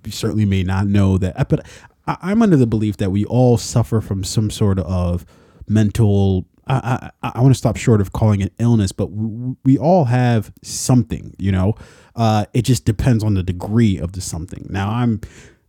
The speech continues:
clearly an expert on this matter, so I will speak with absolute authority. Uh, uh, I think we, we all do have something, but some others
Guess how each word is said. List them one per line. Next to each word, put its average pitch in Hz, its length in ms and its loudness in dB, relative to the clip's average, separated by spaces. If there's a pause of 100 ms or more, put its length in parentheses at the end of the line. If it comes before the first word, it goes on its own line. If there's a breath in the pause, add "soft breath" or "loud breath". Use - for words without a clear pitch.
clearly 160 460 6
an 104 60 6
expert 101 520 0
on 98 180 -4
this 95 220 -2
matter, 95 400 -2
so 95 380 -2
I 95 200 0
will 92 160 2
speak - 320 -2
with 101 160 0
absolute 101 540 -2
authority. 98 500 2 (400 soft breath)
Uh, 95 640 2 (220)
uh, 90 340 -2 (1400)
I 131 80 4
think 151 300 4
we, 131 140 8
we 120 180 4
all 113 240 4
do 107 220 0
have 101 260 -2
something, 139 360 -2 (840)
but - 120 0
some 226 380 0
others 101 500 0